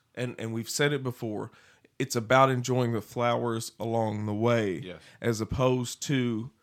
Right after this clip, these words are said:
Speaker 1: this ultimate destination, 'cause that motherfucker never comes.
Speaker 2: Yep, it's true. You know, one of the episodes that we had done way back in the past was on the, the minimum requirements, right? And, uh, I, maybe it was a sausage making session, but either way, I think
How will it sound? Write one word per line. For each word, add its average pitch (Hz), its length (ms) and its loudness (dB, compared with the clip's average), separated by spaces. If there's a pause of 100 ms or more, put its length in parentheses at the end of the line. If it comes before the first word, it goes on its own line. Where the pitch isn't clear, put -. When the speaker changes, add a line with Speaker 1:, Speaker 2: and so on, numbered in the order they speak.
(260)
Speaker 1:
this 135 320 2
ultimate 127 360 0
destination, 120 640 2
'cause 120 220 2
that 160 100 8
motherfucker 135 540 2
never 110 200 2
comes. 117 600 -6
Speaker 2:
Yep, 110 160 -2 (160)
it's 104 120 -14
true. 98 300 -4 (300)
You 117 100 -6
know, 113 140 -2
one 123 180 -2
of 139 140 -4
the 90 240 -4
episodes 92 500 -8
that 85 140 -8
we 95 140 -4
had 90 120 -6
done 87 380 -10 (120)
way 92 140 -8
back 87 300 -8
in 87 60 -14
the 82 80 -14
past 90 440 -10
was 85 180 -12
on 87 300 -8
the, 80 320 -8
the - 80 -10
minimum 98 480 -6
requirements, 78 800 -12
right? 80 220 -12 (520)
And, 92 300 -10
uh, 85 240 -4 (120)
I, 107 260 -2 (140)
maybe 160 240 -8
it 151 60 -6
was 107 180 -8
a 90 160 -8
sausage 82 460 -12
making - 280 -20
session, - 300 -16
but 101 140 -12
either 135 240 -2
way, 90 320 -8 (480)
I 120 140 2
think 139 360 -8